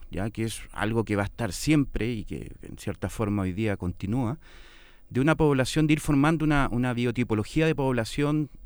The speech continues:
eh, pro-, eh, un hombre medio, como habla Quetelet por ahí en, en los proyectos que tiene que ver con la formación de un, de una población sana para, para la productividad, Y eso implica una serie de, de, de instituciones de salud que van desde la medicina,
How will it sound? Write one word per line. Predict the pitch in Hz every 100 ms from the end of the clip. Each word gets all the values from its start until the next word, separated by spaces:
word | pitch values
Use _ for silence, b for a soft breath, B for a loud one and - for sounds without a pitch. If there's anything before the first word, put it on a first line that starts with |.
| -
eh, | - 92 82
pro-, | - 104 - - -
eh, | - 87 62
un | - 82 101 117
hombre | 131 127
medio, | 120 170 127
como | 107 110
habla | 120 120 113
Quetelet | 107 110 110 107 139 -
por | - 104
ahí | 104 117 123
en, | 107 95 B B B B B
en | 101 101
los | 95
proyectos | - 98 101 113 - 113 107
que | -
tiene | 101 110
que | 104
ver | 104 -
con | 107
la | 98
formación | - 95 90 - 139 143 131
de | 107
un, | 107 92
de |
una | 107 101
población | 98 98 98 - 113
sana | 107 - 151 147
para, | 101 95 98 87
para | 95 95
la | 92
productividad, | 104 98 95 107 101 110 139 - B B B B B B -
Y | - 127 131 160
eso | 170 160
implica | 147 - 165 156
una | 143
serie | - 156 151 147
de, | 143 98
de, | 104 110 104 92
de | 104
instituciones | 107 110 104 104 - 135 139 120
de | 107
salud | 107 101 117 131
que | 120
van | 104 113 120
desde | 101 95 90 87 85
la | 87
medicina, | 95 92 85 - 131 139 123 117 113